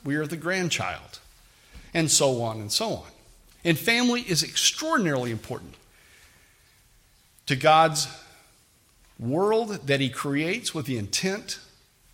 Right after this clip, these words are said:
that his promises bear through the generations.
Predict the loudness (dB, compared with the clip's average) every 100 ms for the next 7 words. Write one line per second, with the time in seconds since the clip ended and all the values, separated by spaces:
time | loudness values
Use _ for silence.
0 | -4 -4 -2 -4 -2 0 0 -2 -14 -4
1 | 0 0 0 -2 -4 -6 -8 -12 -20 _
2 | -2 0 0 -4 -6 -6 -4 -6 -8 -8
3 | -6 -4 -4 -6 -2 -2 -4 -8 -8 -8
4 | -10